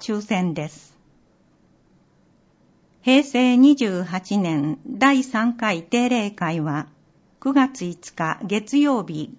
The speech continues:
開会予定です。なお、会議日程は九月一日木曜日に決まる予定です。展示板と音声版もご利用ください。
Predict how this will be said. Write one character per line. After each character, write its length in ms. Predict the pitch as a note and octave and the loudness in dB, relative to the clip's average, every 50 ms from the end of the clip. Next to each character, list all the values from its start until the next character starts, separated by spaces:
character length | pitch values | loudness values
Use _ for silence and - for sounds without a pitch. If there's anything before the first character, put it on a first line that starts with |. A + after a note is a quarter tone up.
| _ | _
開 240 | - - A3+ B3 B3 | -4 -2 -2 -2 -2
会 320 | B3 B3 A#3 A#3 A3+ A3 A3+ | 0 0 0 0 0 -2 -2
予 140 | A3 A3 | -4 -4
定 320 | A3 - F#3+ F3 D#3 D3+ D3 | -4 -4 -4 -4 -4 -4 -6
で 160 | C#3+ D3 D#3 | -8 -10 -12
す。 260 | - - - _ _ _ _ _ _ _ _ _ _ _ _ _ _ _ _ _ _ _ _ _ - - | -14 -18 -20 _ _ _ _ _ _ _ _ _ _ _ _ _ _ _ _ _ _ _ _ _ -6 -2
な 200 | A3 B3 A#3+ G3 | 0 0 0 0
お、 160 | F3 F3 - _ _ _ _ _ _ - | -2 -6 -8 _ _ _ _ _ _ 0
会 180 | - C4 C#4 C#4+ | 4 6 8 8
議 160 | C#4+ C#4+ C4+ | 8 10 10
日 320 | C4 C4 C4 C4 C4 - | 10 10 8 6 2 -4
程 260 | - F3 E3 E3 D#3+ | -4 -2 -2 -2 -2
は 240 | D3+ C#3+ D3 D3 - _ _ _ _ | -2 -2 -4 -4 -8 _ _ _ _
九 120 | - C#4+ C#4+ | -2 2 2
月 300 | D4 C4 C4+ - - - - - A#3+ | 2 2 2 -2 -20 -14 -4 -2 -2
一 140 | B3+ B3 B3 | -2 -2 -2
日 500 | A#3 A3 A3 - - F#3+ F3 E3+ - - _ _ - | -4 -4 -4 -6 -8 -6 -6 -6 -6 -10 _ _ -2
木 300 | G3+ G#3+ A3 A3 - C#4+ | 0 0 0 2 2 2
曜 240 | D4+ D4 D4 C#4 - | 4 4 2 0 0
日 100 | G3+ F#3 | 0 0
に 220 | F3 F3 D#3+ - | 0 0 -2 -4
決 180 | - - - G#3+ | -6 -4 0 2
ま 160 | A3+ A3+ A3 | 2 2 2
る 120 | A3+ G3+ | 0 -2
予 120 | G3+ F#3+ F#3+ | -2 -4 -4
定 320 | G3+ - F3+ E3+ E3 E3 | -4 -4 -4 -2 -2 -4
で 160 | D3 D3+ D#3 | -6 -8 -10
す。 260 | F3+ - - - _ _ _ _ _ _ _ _ _ _ _ _ _ _ _ _ _ _ _ _ _ _ _ _ _ _ _ _ _ _ _ _ _ _ _ _ _ _ _ _ _ _ _ _ _ _ _ _ _ _ _ _ _ _ _ _ _ _ _ _ _ _ _ _ _ _ _ _ - | -10 -12 -18 -20 _ _ _ _ _ _ _ _ _ _ _ _ _ _ _ _ _ _ _ _ _ _ _ _ _ _ _ _ _ _ _ _ _ _ _ _ _ _ _ _ _ _ _ _ _ _ _ _ _ _ _ _ _ _ _ _ _ _ _ _ _ _ _ _ _ _ _ _ 0
展 260 | - B3+ C4+ C#4 C#4 C4+ | 6 8 10 10 8 8
示 180 | C4+ C4 A#3 | 4 2 2
板 220 | A#3 A3+ A3+ G#3+ G3+ | 2 2 2 0 -2
と 320 | - - F#3 F3+ F3 - - | -2 -2 0 0 0 -2 0
音 180 | G#3+ A3 B3+ C4+ | 2 6 6 6
声 320 | C4 - C#4+ C4+ B3 B3+ | 4 4 0 2 2 2
版 320 | B3 A#3 A3+ A3+ A3 G#3+ G#3 | 2 2 2 4 4 4 4
も 180 | G3+ F#3+ F#3+ - | 2 0 0 -2
ご 140 | G3 G3 G3+ | -2 -2 0
利 100 | G3 G#3 | 0 0
用 220 | G#3+ G3+ G3 F#3+ F#3 | 0 0 -2 -2 -4
く 120 | - F3+ | -6 -4
だ 120 | F3 F3+ F3+ | -4 -4 -4
さ 220 | - - F3+ D#3+ | -4 -4 -6 -6
い。 100 | C#3 - | -6 -8